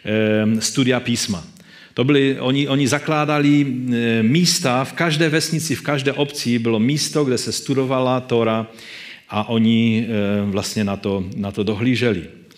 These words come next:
Oni prostě věřili, že studiem Tóry a přísným dodržováním jejich požadavků způsobí probuzení v Izraeli a tím způsobí Boží požehnání a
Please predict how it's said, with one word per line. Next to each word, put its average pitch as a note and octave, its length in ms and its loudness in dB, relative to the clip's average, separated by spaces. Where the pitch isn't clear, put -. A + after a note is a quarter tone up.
Oni E3 180 4
prostě E3 320 0
věřili, E3+ 400 2
že D3 120 2
studiem C#3 400 2
Tóry F3+ 380 2
a C#3 60 0
přísným D#3 400 0
dodržováním D#3 680 2
jejich C#3 180 0
požadavků D3+ 680 2
způsobí D#3 600 0
probuzení E3 600 0
v F3 60 0
Izraeli E3+ 540 0
a C3+ 60 0
tím C#3+ 180 -2
způsobí C3+ 520 -2
Boží B2+ 260 0
požehnání B2+ 760 0
a A2+ 240 -2